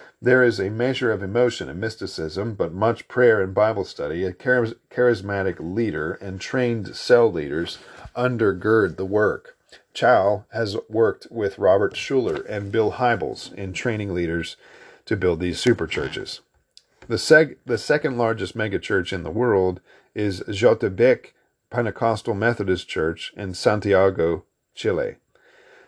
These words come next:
This church has more, had more than three hundred fifty thousand members in nineteen ninety under Javier Vasquez.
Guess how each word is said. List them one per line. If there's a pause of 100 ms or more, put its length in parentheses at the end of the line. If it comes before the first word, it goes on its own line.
(260)
This
church
has
more,
had
more
than
three
hundred
fifty
thousand
members
in
nineteen
ninety
under
Javier
Vasquez.